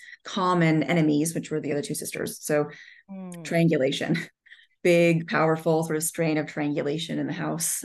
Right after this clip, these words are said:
Speaker 1: um,
Speaker 2: Well,
Speaker 1: which d-, divided us as sisters until we were much older.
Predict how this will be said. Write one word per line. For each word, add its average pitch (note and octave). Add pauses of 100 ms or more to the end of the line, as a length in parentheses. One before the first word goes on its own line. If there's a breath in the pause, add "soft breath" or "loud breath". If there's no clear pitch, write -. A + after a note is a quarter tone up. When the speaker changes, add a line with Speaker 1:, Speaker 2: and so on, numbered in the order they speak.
Speaker 1:
um, D#3+
Speaker 2:
Well, A#3+
Speaker 1:
which D#3+ (460)
d-, D3+
divided E3
us -
as D#3+
sisters C#3+
until D#3
we D3+
were C#3+
much D3+
older. -